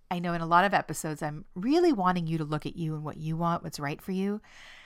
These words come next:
And I'm saying that because I believe, dear listeners, that you wanna be in a world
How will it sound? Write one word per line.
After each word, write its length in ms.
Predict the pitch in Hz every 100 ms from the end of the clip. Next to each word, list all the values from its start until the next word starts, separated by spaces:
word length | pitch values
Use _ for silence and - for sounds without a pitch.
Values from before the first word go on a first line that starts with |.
| _ _ _ -
And 100 | 214
I'm 100 | 240
saying 240 | - 381 453
that 140 | 330
because 360 | 220 196 208 196
I 100 | 202
believe, 1000 | 220 233 220 226 269 277 185 180 202 - _ _
dear 180 | 190 165
listeners, 580 | 165 - 175 160 160 -
that 320 | 160 160 - - _ _ _ _ _ -
you 220 | 233 294
wanna 280 | 247 247 220
be 240 | 180 208
in 80 | 190
a 60 |
world 600 | 170 165 202 240 170 156